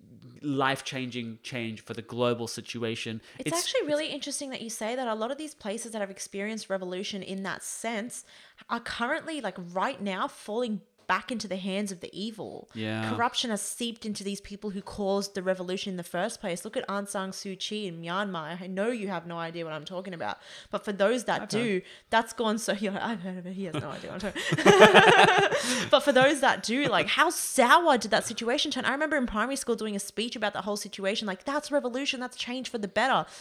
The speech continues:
Speaker 2: That, that shit's turned sour. It's gone ugly. It's gone wrong. So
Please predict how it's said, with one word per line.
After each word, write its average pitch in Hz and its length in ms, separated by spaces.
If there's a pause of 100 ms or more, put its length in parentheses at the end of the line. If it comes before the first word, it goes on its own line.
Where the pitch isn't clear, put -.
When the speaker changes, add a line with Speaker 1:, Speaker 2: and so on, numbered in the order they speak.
(220)
Speaker 2:
That, 294 180 (140)
that 254 200
shit's - 320
turned 240 280
sour. 214 500
It's - 120
gone 226 320
ugly. 214 340
It's 185 140
gone 190 400
wrong. 202 460
So 208 300